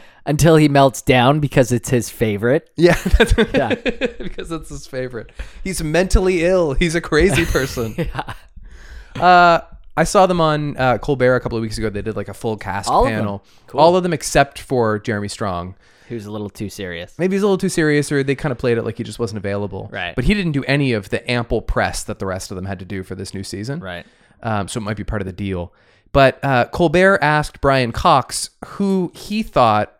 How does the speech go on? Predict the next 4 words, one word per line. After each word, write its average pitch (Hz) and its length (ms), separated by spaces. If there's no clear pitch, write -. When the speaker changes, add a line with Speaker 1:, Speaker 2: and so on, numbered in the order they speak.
Speaker 2:
was 127 640
Logan's 131 640
favorite 123 480
child. 160 580